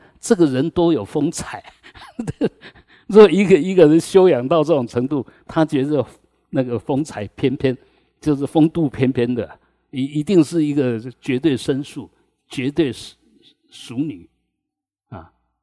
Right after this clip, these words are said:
呃，女性就表现出女性的柔美，男性就，呃，表现出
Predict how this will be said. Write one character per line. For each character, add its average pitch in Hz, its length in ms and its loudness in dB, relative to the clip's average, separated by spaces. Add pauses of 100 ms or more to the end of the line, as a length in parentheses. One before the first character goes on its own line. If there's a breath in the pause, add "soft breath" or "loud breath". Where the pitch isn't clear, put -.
(280)
呃， - 120 -10
女 139 220 2
性 165 260 -2
就 160 180 -4
表 113 240 -8
现 147 200 -4
出 147 160 -6
女 117 240 -6
性 135 220 -8
的 117 100 -12
柔 107 220 -12
美， 139 320 -12 (380)
男 139 180 -4
性 151 220 0
就， 147 140 -2
呃， 120 560 -6
表 110 200 -8
现 135 180 -6
出 135 80 -6